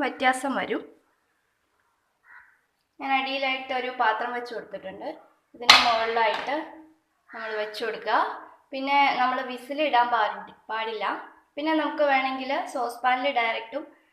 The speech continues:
ഇത് ചെയ്തെടുക്കാം. ഇത് ഞാനൊരു പാത്രത്തിലോട്ട് മാറ്റിയിട്ടുണ്ട്. സൈഡൊക്കെ ഒന്ന് വൃത്തി കൊടുക്കുക, എന്നിട്ട് ഒരു പ്ലേറ്റിലോട്ട്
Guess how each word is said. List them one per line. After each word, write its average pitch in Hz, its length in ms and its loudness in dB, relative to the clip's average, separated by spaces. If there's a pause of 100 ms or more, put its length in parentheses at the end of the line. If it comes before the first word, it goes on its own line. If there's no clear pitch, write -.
(180)
ഇത് 240 100 -12 (120)
ചെയ്തെടുക്കാം. 226 560 -4 (1400)
ഇത് 277 100 -6 (100)
ഞാനൊരു 294 360 6
പാത്രത്തിലോട്ട് 254 720 10
മാറ്റിയിട്ടുണ്ട്. 220 540 10 (200)
സൈഡൊക്കെ 311 560 12
ഒന്ന് 277 260 10
വൃത്തി - 340 -6
കൊടുക്കുക, 233 380 8 (380)
എന്നിട്ട് 277 340 2 (340)
ഒരു 285 160 -2
പ്ലേറ്റിലോട്ട് 262 540 2